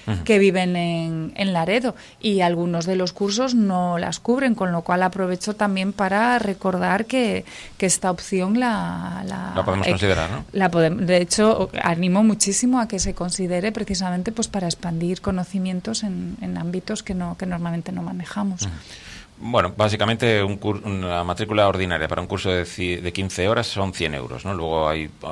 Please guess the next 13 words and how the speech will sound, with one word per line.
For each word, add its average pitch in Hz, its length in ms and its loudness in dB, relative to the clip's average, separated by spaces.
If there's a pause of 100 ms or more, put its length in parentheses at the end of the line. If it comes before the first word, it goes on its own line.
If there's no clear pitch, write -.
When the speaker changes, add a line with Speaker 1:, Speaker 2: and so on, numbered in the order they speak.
Speaker 1:
como 78 160 -6
dices, 78 260 -6
otro 76 180 -8
tipo 76 220 -6
de 73 60 -2
aplicaciones, 87 480 -6
de 76 80 -8
descuentos 87 420 -8
o, 65 120 -6
o - 40 -10 (320)
Speaker 2:
Ujú. 226 80 2
Speaker 1:
actividades 90 420 2
para 71 280 -4